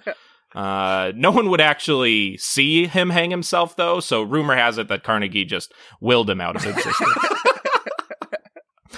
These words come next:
Speaker 1: Okay, apparently I didn't know this when I included him in the episode, and I probably wouldn't have included him in the <laughs> original episode if had I known this, but I did, so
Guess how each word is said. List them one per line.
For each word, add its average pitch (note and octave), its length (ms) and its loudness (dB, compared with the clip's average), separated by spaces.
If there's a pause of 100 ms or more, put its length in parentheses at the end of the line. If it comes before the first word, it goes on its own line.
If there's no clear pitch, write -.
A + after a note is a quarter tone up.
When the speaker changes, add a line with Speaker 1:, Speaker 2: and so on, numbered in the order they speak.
(180)
Speaker 1:
Okay, F3 140 4
apparently A3+ 360 4
I F3 120 6
didn't G#3 160 0
know C#3+ 160 6
this C3+ 180 2
when B2 120 2
I A#2+ 80 6
included A2+ 440 0
him G#2+ 140 0
in G#2 60 -4
the G#2 120 0
episode, G#2 360 -2
and G#2 120 0
I G#2 40 0
probably B2 300 2
wouldn't G2 260 -4
have G2 120 -2
included G2 420 -6
him G2 200 -2
in G#2+ 120 -6
the A2+ 100 0
<laughs> - 40 -4
original A#2 340 2
episode G#2 360 0
if F#2+ 100 -4
had G#2+ 160 -2
I G2 160 2
known F#2+ 220 -4
this, G2 220 -6
but - 200 0
I B2+ 120 0
did, A#2+ 300 2
so G2 300 -2